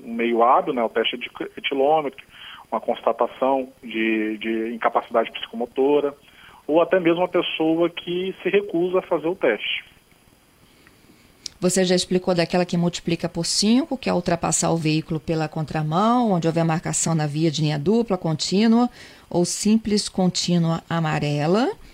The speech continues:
Speaker 2: Eu tenho aqui
Speaker 1: Uhum.
Speaker 2: bons exemplos também de multiplicação por três, ó. Dirigir sem possuir C N H, dirigir com habilitação cassada ou em processo de suspensão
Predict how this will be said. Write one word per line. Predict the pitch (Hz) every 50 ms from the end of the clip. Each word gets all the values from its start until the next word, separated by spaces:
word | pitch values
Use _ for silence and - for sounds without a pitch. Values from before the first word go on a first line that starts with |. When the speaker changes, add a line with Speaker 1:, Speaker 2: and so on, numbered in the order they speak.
| - - - - - - - - _ _ -
Speaker 2:
Eu | 175 170
tenho | - 202 190 190
aqui | 185 - 202 190
Speaker 1:
Uhum. | 165
Speaker 2:
bons | 170 185 233 311 320
exemplos | 285 226 220 190 185 185 185 180 180 180 -
também | - 185 170 165 170 190 214
de | 202 214
multiplicação | 202 196 196 190 - - 185 185 - 190 185 - 202 208
por | 196 - 247 254 -
três, | - _ - 180 175 170 160 151 147 143 143
ó. | 175 185 180 165 165 - - - - - - - - - - - - -
Dirigir | 165 190 196 208 190 190 247 240
sem | - 262 262
possuir | 233 220 214 202 - - 208 202 190
C | - - 202
N | 185 185 180 175
H, | 175 170 151 151 151 151 165 190 240 359 - _ _ _ - - - - - - - -
dirigir | 170 196 196 208 196 202 240
com | 240 247
habilitação | 214 190 190 196 - 208 196 - - 202 196 190
cassada | - 185 175 - - - 190 190 202 220 220 220 226 -
ou | - 202 214 214
em | 196
processo | - 196 185 185 - - 190 185 185 185 -
de | 175 165
suspensão | 165 - - 180 - - 185 170 165 - - - 156 147 151 160 196 247